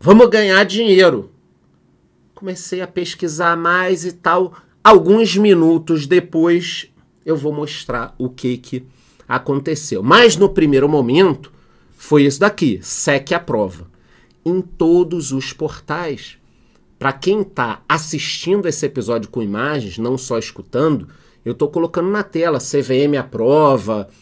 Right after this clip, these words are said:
C V M dos Estados Unidos, né, aprova E T F,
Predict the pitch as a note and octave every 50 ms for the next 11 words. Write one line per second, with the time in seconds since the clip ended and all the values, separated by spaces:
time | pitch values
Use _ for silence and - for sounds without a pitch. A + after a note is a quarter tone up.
0 | _ _ _ - - C3 A#2 - B2 B2 B2+ A2 B2 A#2 - - C3 B2+ G2+ A2
1 | A#2+ A#2+ A#2+ A2+ A#2+ A#2+ A2 - - B2 B2 B2+ A2+ B2 A2 - - G2+ F#2 G2
2 | A#2 C#3+ D3+ C#3 - - A2+